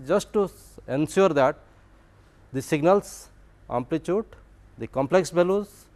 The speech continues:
real values and the phase parameters are considered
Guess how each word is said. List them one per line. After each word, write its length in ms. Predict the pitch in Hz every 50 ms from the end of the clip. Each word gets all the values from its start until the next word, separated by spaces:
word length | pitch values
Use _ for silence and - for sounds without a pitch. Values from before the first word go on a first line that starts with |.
| - - - - -
real 280 | 120 113 135 165 180 175
values 440 | 170 175 170 180 202 220 - - - -
and 200 | - 127 151 175
the 80 | 180 190
phase 300 | - - 170 156 151 -
parameters 460 | - 151 147 147 143 127 156 170 - -
are 200 | 131 127 139 175 - - - - - - - - - - - - - - - - - - -
considered 440 | 117 117 113 - 143 127 147 185